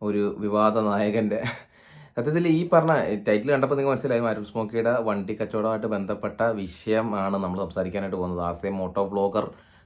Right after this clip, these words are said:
അല്ലെങ്കിൽ വണ്ടി കച്ചവടക്കാരെന്നുള്ള നിലയ്ക്ക്, വണ്ടി ഇഷ്ടപ്പെട്ട് വണ്ടിയുടെ റിവ്യൂ കാര്യങ്ങളൊക്കെ ചെയ്യുന്നൊരു വ്യക്തി എന്നുള്ള നിലയ്ക്ക് നമ്മൾ അത് കച്ചവടമാക്കി മാറ്റി.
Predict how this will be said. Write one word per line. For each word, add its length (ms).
അല്ലെങ്കിൽ 440
വണ്ടി 380
കച്ചവടക്കാരെന്നുള്ള 680
നിലയ്ക്ക്, 340
വണ്ടി 400
ഇഷ്ടപ്പെട്ട് 600
വണ്ടിയുടെ 420
റിവ്യൂ 220
കാര്യങ്ങളൊക്കെ 360
ചെയ്യുന്നൊരു 360
വ്യക്തി 260
എന്നുള്ള 300
നിലയ്ക്ക് 420
നമ്മൾ 280
അത് 260
കച്ചവടമാക്കി 480
മാറ്റി. 400